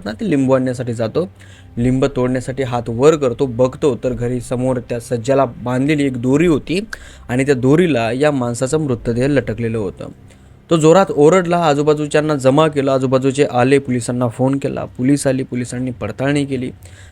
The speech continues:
घरामध्ये बघितलं तर घरामध्ये कुणीच नव्हतं. मग नंतर जेव्हा पडताळणी केली, त्यावेळेस त्याच्या वाईफला पकडण्यात आलं आणि तिला विचारण्यात आलं की, "तू कुठं गेली होती ज्याने तुझा नवरा मेला होता आणि तुला माहिती नाही का तुझा नवरा कसा मेलाय?"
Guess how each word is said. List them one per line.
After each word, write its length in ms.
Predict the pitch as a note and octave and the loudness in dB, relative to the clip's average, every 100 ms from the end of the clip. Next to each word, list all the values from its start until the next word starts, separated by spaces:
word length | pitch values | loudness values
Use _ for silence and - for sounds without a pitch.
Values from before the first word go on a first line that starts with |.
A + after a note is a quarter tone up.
| - | -6
घरामध्ये 400 | B2 B2 A#2+ B2+ | -2 0 0 0
बघितलं 440 | A#2+ A#2+ B2+ C#3+ C3+ | -2 0 0 2 0
तर 160 | - | 0
घरामध्ये 400 | B2+ B2 B2+ C3+ | -4 -4 -2 -4
कुणीच 320 | C#3 C#3 C#3 C#3 | -4 -2 -2 -2
नव्हतं. 320 | C3+ - - - - C#3+ | -4 -4 -12 -14 -4 2
मग 80 | |
नंतर 260 | E3+ F3 F3 | 2 2 0
जेव्हा 280 | E3 E3+ E3+ | 2 0 2
पडताळणी 440 | D#3 D#3 D#3+ D#3+ | 0 2 2 2
केली, 180 | D3+ D3+ | 0 0
त्यावेळेस 400 | C#3 C#3+ D3 C#3 | 2 4 4 2
त्याच्या 180 | C#3 C#3+ | 0 0
वाईफला 360 | B2 B2+ C#3 | 2 2 0
पकडण्यात 520 | C3+ B2 B2 D3 C#3+ B2+ | 0 -2 0 2 2 0
आलं 120 | A#2+ | -2
आणि 80 | C3 | -2
तिला 140 | C#3 | -2
विचारण्यात 540 | C3+ B2 A#2 D#3 D#3+ C3 | -2 -2 0 0 0 -2
आलं 160 | A2+ | -4
की, 140 | C3 D#3 | -4 -6
"तू 140 | E3+ E3+ | -6 -4
कुठं 220 | E3 F3+ | 0 2
गेली 180 | F3+ F3 | 2 0
होती 260 | A#2+ A2+ D#3+ | -2 -4 -2
ज्याने 280 | D3 C3+ | 0 0
तुझा 200 | D3 D3 | -2 -2
नवरा 260 | D#3 D3+ D#3 | -2 0 0
मेला 220 | D3+ D3 | 0 0
होता 200 | C#3+ C#3+ - - - - - - - - - | 0 -4 -10 -14 -20 -20 -20 -20 -20 -12 -2
आणि 140 | C3 | 2
तुला 140 | D#3 E3 | 2 4
माहिती 320 | C#3 C#3+ F3+ | 2 2 0
नाही 160 | E3 | 2
का 100 | D3 | 2
तुझा 160 | D3+ D3+ | 0 0
नवरा 200 | D#3 D#3 | 2 2
कसा 240 | C#3+ - | 0 -4
मेलाय?" 280 | C#3 C3+ B2+ | -4 -4 -6